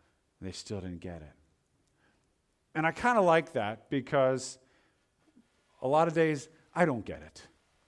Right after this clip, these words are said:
I don't get it. A lot of days, I need help finding my way back to God, and I need a community to help.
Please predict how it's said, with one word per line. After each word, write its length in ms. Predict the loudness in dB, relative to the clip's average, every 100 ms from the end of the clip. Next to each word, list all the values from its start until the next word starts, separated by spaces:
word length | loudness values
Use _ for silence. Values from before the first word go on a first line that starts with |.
| _ _ _ _ -2
I 140 | 2
don't 220 | 2 0
get 160 | -4 -6
it. 180 | -8 -10 0
A 60 |
lot 180 | 4 6
of 100 | 6
days, 280 | 4 2 0 0
I 200 | 4 4
need 180 | 4 2
help 260 | 0 0
finding 400 | 0 2 2 0
my 220 | 2 2
way 220 | 4 2 2
back 280 | 0 0 -4
to 100 | -4
God, 400 | -2 -4 -6 -14 _ _ _ _ _ _
and 120 | -4
I 60 | 0
need 200 | 0 -2
a 40 |
community 540 | -2 -6 -6 -4 -6 -6
to 60 |
help. 340 | -8 -10 -12